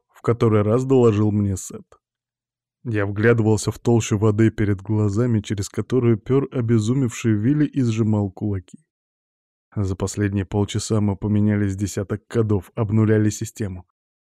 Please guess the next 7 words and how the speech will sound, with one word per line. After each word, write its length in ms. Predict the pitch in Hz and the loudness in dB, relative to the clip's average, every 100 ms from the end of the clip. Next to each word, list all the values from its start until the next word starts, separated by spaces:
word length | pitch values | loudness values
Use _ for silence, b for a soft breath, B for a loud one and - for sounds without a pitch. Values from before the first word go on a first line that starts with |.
| _ | _
Даже 260 | 113 113 123 | 0 2 2
пытались 460 | 120 131 120 113 | 0 2 2 2
вырубить 480 | 117 135 131 113 113 | 2 4 4 2 -2
кабель 440 | - 131 123 139 139 | -2 0 2 2 2
и 100 | 135 | 2
обесточить 640 | 120 113 - 123 123 117 | 2 2 0 0 0 -4
лодку. 560 | 131 123 107 - 104 | 0 2 0 -2 -10